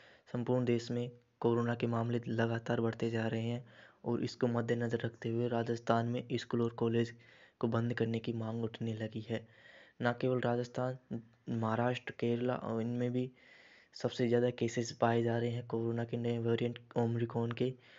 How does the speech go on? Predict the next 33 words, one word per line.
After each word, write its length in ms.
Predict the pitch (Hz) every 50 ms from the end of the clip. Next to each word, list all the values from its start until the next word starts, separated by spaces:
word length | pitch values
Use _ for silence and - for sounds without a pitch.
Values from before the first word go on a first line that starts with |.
| - - _ -
और 280 | 175 113 113 113 113 -
ल-, 400 | 113 113 120 117 117 - - - -
हम 140 | 117 117 117
लास्ट 460 | 113 117 117 120 117 - - - -
सैटरडे 440 | - - - 117 - 120 117 117 117
की 100 | 117 117
बात 240 | 117 113 113 113
करें 260 | - - 117 120 135 139 - - - - _ -
तो 60 | -
कोरोना 440 | - - 117 117 117 120 120 123 123
वायरस 340 | 117 117 120 117 120 117 -
के 240 | - - 127 120 117
जो 460 | 117 - 117 117 117 117 117 117 - - _ _ _ -
बावन 340 | 117 113 113 117 123 127 123 - -
नए 260 | 120 117 117 120 123
केसेस 340 | 120 - 120 113 117 113 117
पाए 280 | - 113 113 113 113 113
गए 160 | 117 117 113
हैं 220 | 113 113 120 127 - -
राजस्थान 500 | 117 117 113 113 - - 123 117 117 117
में 180 | 120 123 123 - - - - - _ -
और 100 | - 113
सबसे 280 | - - 113 - - 113
ज़्यादा 220 | 113 117 117 120 117
केसेस 380 | 113 - 113 - - 113 110
पाए 240 | - - 110 110 110
गए 160 | - 117 113
हैं 220 | 113 110 123 131 120
जयपुर 380 | - 113 110 110 - 117 110
में। 180 | 110 110 110 113 - - - - - - - - - _ -
तो 260 | - 107 104 104 - -
इसको 320 | - - - - - 139 131
लेकर 380 | 127 127 123 - 139 135 139